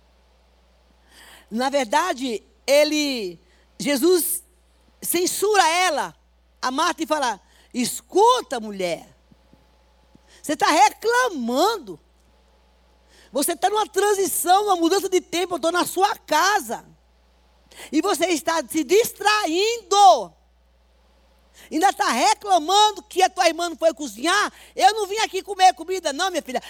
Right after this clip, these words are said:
Eu vim aqui porque eu preciso falar do amor pra vocês."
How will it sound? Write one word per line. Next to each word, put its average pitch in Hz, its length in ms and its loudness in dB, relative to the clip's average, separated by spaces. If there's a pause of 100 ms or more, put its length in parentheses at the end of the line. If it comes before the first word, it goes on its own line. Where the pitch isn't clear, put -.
Eu 349 300 4
vim 330 260 -6
aqui 370 300 -4
porque 349 180 -10
eu 349 140 4
preciso 403 1200 0 (1500)
falar 294 680 -4 (560)
do 233 140 -4
amor 311 380 2
pra 302 120 -4
vocês." 247 880 -4